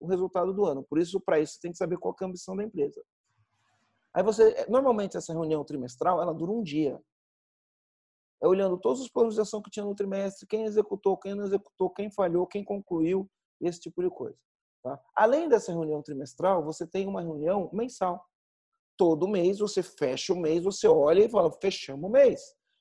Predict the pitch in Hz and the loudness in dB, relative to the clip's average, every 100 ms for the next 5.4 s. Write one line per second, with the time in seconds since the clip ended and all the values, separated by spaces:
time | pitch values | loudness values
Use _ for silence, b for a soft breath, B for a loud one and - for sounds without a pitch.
0 | _ - 196 202 185 180 175 165 156 160 | _ -2 0 0 -2 -2 -2 -4 -4 -4
1 | 151 123 165 185 185 180 - 180 175 196 | -2 4 6 6 2 -2 0 0 2 0
2 | 180 170 175 165 151 143 - 175 185 170 | -2 -4 -6 -6 -6 -8 -8 -2 -2 -4
3 | b _ - 208 208 185 185 - 180 175 | b _ -4 0 2 0 -2 -6 -6 -4
4 | 151 170 185 180 220 233 196 202 185 160 | 0 2 0 0 -2 0 2 2 4 2
5 | 175 190 196 | 2 2 -6